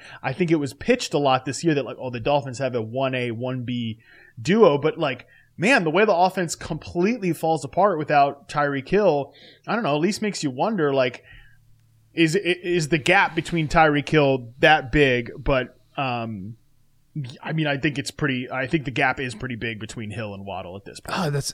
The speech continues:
Speaker 2: uh, you know, I never even I never even considered that. <clears throat> I just thought that the shadow of Tyreek Hill was so large,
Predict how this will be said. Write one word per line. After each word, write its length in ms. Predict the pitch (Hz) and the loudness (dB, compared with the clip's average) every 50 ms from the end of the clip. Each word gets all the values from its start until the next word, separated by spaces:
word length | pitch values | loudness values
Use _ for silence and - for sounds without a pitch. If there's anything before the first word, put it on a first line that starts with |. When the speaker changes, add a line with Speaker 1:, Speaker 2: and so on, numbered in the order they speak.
| - | -8
Speaker 2:
uh, 120 | 175 190 175 - 214 | -8 -10 -8 -8 -6
you 200 | 220 214 180 202 | 2 4 6 8
know, 100 | 220 190 | 8 8
I 120 | 165 202 | 8 8
never 300 | 233 277 269 220 208 196 | 8 8 8 8 8 8
even 500 | 190 185 170 160 165 151 139 127 117 113 - _ _ _ _ _ - | 8 8 8 8 6 6 4 2 -2 -6 -10 _ _ _ _ _ 4
I 100 | 180 202 | 8 10
never 240 | 202 247 269 226 247 | 10 10 10 10 8
even 240 | 240 185 185 160 | 8 8 8 6
considered 680 | - - 175 147 - - - 160 151 139 151 131 104 - | 6 8 6 6 6 4 4 6 6 8 6 6 4 2
that. 340 | 120 117 113 - - - - - - 208 196 | -2 -4 -4 -4 -8 -10 0 6 10 10 10
<clears throat> 240 | 165 147 131 - - | 10 8 6 4 4
I 160 | - 180 214 | 6 6 6
just 280 | 208 - 254 208 - - | 6 6 4 4 6 6
thought 200 | 226 202 185 - | 6 6 6 6
that 100 | 185 - | 4 2
the 80 | 170 | 4
shadow 640 | 143 - - - 180 175 175 175 180 175 170 160 151 151 | 4 6 6 8 8 10 10 10 10 10 10 10 10 8
of 140 | 139 123 | 8 6
Tyreek 480 | - - 165 170 165 151 151 147 - - | 4 4 6 8 8 8 6 4 2 0
Hill 340 | - - 160 156 147 139 127 | 0 4 6 8 8 8 6
was 160 | 131 139 - | 6 4 2
so 340 | - - - - 180 180 190 | 2 -2 4 6 8 10 10
large, 960 | 190 190 170 147 151 151 156 156 156 143 131 123 120 123 123 - - - - | 10 8 6 6 8 10 12 12 12 10 8 6 2 0 -2 -6 -8 -8 -8